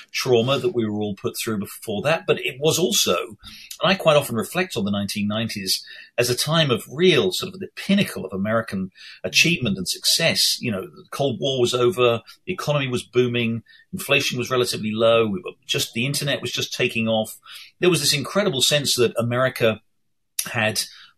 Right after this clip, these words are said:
um, you know, had really demonstrated to the world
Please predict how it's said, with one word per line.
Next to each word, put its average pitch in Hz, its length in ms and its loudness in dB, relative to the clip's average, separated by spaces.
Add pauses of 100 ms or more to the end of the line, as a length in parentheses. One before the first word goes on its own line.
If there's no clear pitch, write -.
um, 98 480 2
you 160 80 2
know, 113 80 2
had 110 180 -4 (140)
really 143 340 2
demonstrated 117 720 0
to 98 80 -6
the 95 80 -2
world 101 560 -2